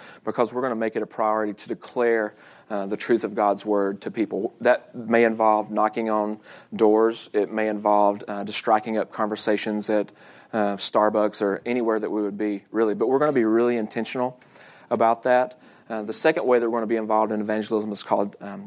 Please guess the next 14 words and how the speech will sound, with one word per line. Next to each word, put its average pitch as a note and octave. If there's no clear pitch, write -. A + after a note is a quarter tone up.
relational A2
evangelism. A#2
Everybody A#2+
on A#2
our A2+
team A2+
is G#2+
committed A2+
to A2+
cultivating A2+
at D#2+
least A2
three A#2
relationships B2